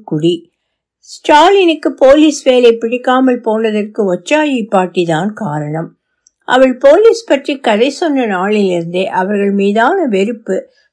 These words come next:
பசையென அவன் மனதில் ஒட்டி கொண்டது. "ஏன் பாட்டி, நம்ம வீடெல்லாம் இப்படி மண் சுவரா இருக்கு? அப்பா பொழுதுன்னைக்கும் அடுத்தவங்க காட்டுக்கே உழுவ போறாரு. நமக்குன்னு காடு இல்லையா?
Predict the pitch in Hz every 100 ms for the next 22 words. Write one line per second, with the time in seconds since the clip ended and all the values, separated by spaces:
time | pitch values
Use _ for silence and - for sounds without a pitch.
0 | - 196 185 277 277 285 - - 208 180
1 | 175 196 226 208 220 175 170 208 165 156
2 | 143 156 160 _ _ _ _ _ _ 143
3 | 135 160 208 202 165 147 131 - _ _
4 | - 127 127 139 165 214 220 180 156 214
5 | 214 208 151 147 139 147 165 175 147 147
6 | 147 180 208 165 165 175 220 220 - _
7 | _ - 151 - 220 208 - 156 160 170
8 | 170 180 190 202 202 262 262 _ _ -
9 | 139 151 180 196 180 165 160 151 160 170
10 | 165 160 147 202 180 170 208 208 196 156
11 | 147 139 143 190 214 214 _ _ _ -
12 | 151 135 175 185 240 254 269 262 151 165
13 | 202 185 160 147 139 139 147 135